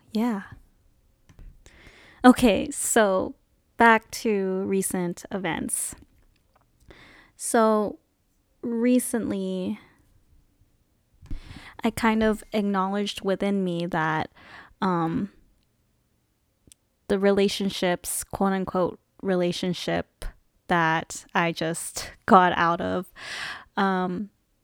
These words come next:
during the time, I didn't recognize it for what it was. And I guess it's a lot of my past traumas coming out, um,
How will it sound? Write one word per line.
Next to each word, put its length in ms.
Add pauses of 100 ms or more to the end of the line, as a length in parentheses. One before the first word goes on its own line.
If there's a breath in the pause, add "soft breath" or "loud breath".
(1200)
during 240
the 100
time, 440
I 160
didn't 280
recognize 560
it 160
for 240
what 200
it 100
was. 680 (240)
And 540 (540)
I 100
guess 680 (360)
it's 200
a 60
lot 180
of 120
my 200
past 400
traumas 420
coming 340
out, 320 (400)
um, 560